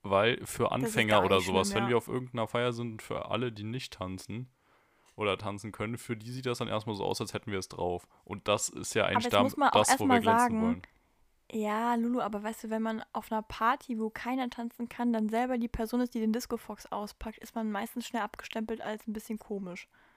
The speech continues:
Speaker 1: Ja, gut, aber als bisschen komisch sind wir sowieso abgestempelt, von daher wäre das jetzt nicht so
Speaker 2: Gut,
Speaker 1: dramatisch, oder?
Speaker 2: gut. Toller Einwand, finde ich Hammer. Darauf kann man aufbauen.
Speaker 1: Ja, man muss ja manchmal auch
Speaker 2: Aber ich
Speaker 1: einfach
Speaker 2: find,
Speaker 1: so ein
Speaker 2: man
Speaker 1: bisschen Stimmung in die
Speaker 2: Ja.
Speaker 1: Bude bringen.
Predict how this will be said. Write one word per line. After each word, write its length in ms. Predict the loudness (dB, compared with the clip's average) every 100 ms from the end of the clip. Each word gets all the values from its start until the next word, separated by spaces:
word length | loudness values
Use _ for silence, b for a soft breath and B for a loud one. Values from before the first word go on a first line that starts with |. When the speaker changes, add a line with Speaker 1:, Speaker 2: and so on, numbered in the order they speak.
| b b -10
Speaker 1:
Ja, 280 | -2 -2 -2
gut, 360 | -6 -10 -10 _
aber 320 | -2 0 0 -4 -6
als 160 | -6 -6
bisschen 220 | -8 -8
komisch 280 | -6 -6 -6
sind 100 | -6
wir 60 | -6
sowieso 340 | -6 -4 -4
abgestempelt, 600 | -4 -8 -8 -8 -6 -8
von 160 | -6 -4
daher 180 | -2
wäre 100 | -4
das 140 | -4 -8
jetzt 220 | -10 -10
nicht 140 | -8
so 240 | -6 -4 -4 -4 0
Speaker 2:
Gut, 300 | 2 2 -2
Speaker 1:
dramatisch, 160 | -8
oder? 60 | -2
Speaker 2:
gut. 240 | -2 -2 _ _ _ 6
Toller 380 | 8 10 10
Einwand, 480 | 8 8 8 6 4 0
finde 220 | 2 2
ich 100 | 2
Hammer. 380 | 2 4 2 -2 2
Darauf 300 | 4 4 2
kann 140 | 0
man 100 | 0
aufbauen. 540 | 0 -2 -2 -4 -4 -10 _ _ _ _
Speaker 1:
Ja, 140 | -12 -10
man 120 | -8
muss 160 | -6 -4
ja 80 |
manchmal 340 | -2 -4 -2 2
auch 40 |
Speaker 2:
Aber 100 | 6
ich 80 | 8
Speaker 1:
einfach 40 | 8
Speaker 2:
find, 140 | 6
Speaker 1:
so 80 | 8
ein 80 | 8
Speaker 2:
man 0 |
Speaker 1:
bisschen 260 | 6 4
Stimmung 400 | 0 2 2 2
in 100 | 2
die 80 | 2
Speaker 2:
Ja. 100 | 2
Speaker 1:
Bude 180 | 2 2
bringen. 360 | 2 0 -2